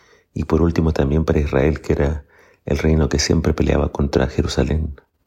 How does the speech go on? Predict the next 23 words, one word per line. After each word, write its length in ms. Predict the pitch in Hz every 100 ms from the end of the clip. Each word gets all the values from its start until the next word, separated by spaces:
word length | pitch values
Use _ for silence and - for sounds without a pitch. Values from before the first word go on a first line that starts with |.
| _ _ _ _ _ _ _ _ _ -
sus 280 | - 78 69
hermanos. 760 | - 71 78 71 - - - _ - _ _ - - - - _
Vemos 260 | 95 98
entonces 400 | 90 87 92 92
acá 460 | 90 - 85 87 87 _ _ _
el 120 | - 78
plan 220 | 87 85
de 120 | 85
Dios 220 | 80 85
de 80 | 85
bendecir 500 | 78 78 76 - 85
a 80 | 82
toda 220 | 101 101
la 120 | 80
tierra. 560 | - 76 71 - 67 - _ _ _ _ _ _ - - _ _
Su 240 | - - 87
plan 220 | 92 92
siempre 380 | - 101 101 80
ha 20 |
sido 560 | - 95 85 82 76 -
a 80 | 76
través 460 | 76 69 80 80
de 320 | - 76 76